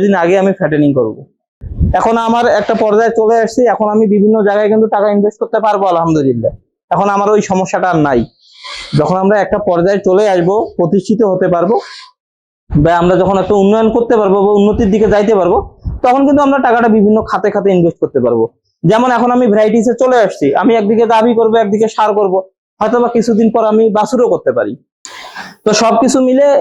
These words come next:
একটা জিনিস অবশ্যই আমি আপনাদের কাছে আবদার করবো, সেটা হচ্ছে যে আপনারা অবশ্যই আমার জন্য দোয়া করবেন, যাতে আমি খুব দ্রুত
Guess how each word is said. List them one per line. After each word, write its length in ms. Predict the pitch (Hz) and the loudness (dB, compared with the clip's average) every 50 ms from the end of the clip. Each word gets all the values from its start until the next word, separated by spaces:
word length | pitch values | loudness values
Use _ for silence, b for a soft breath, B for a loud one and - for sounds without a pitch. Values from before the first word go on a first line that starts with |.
| - | 0
একটা 220 | - 180 185 - 214 | -2 -2 -2 0 0
জিনিস 200 | 196 214 226 220 | 0 2 2 2
অবশ্যই 360 | 208 196 185 190 - - 233 | 2 0 -2 -2 0 0 0
আমি 160 | 233 214 214 220 | 0 2 0 0
আপনাদের 340 | 214 202 220 214 208 196 208 202 | 0 0 0 0 2 2 2 2
কাছে 180 | 208 196 214 | 0 0 0
আবদার 280 | 196 180 170 170 180 180 | -2 0 0 0 0 0
করবো, 200 | 170 185 175 202 226 | 0 0 0 0 0
সেটা 200 | 226 208 175 180 | -2 -2 -4 -2
হচ্ছে 200 | 175 180 - - 180 | -4 -4 -4 -2 0
যে 80 | 180 | 0
আপনারা 280 | 185 170 170 175 165 170 | 0 -2 -2 -2 -2 -2
অবশ্যই 400 | 165 156 156 165 - - 185 185 | -2 -2 -2 -2 -2 -2 0 0
আমার 200 | 170 160 160 160 | 0 0 -2 -2
জন্য 140 | 160 165 165 156 | -2 -2 -2 -2
দোয়া 180 | 147 151 156 147 | -2 -2 -2 -2
করবেন, 300 | 143 156 151 151 170 180 - - _ b b b b b - | -2 -2 0 0 -2 -2 -4 -10 _ b b b b b -2
যাতে 280 | 143 143 156 160 160 180 | 0 0 2 2 0 0
আমি 160 | 170 175 185 170 | 0 0 -2 -2
খুব 220 | - - 220 220 185 180 | -2 0 0 0 2 2
দ্রুত 220 | 208 226 233 190 | 2 2 2 0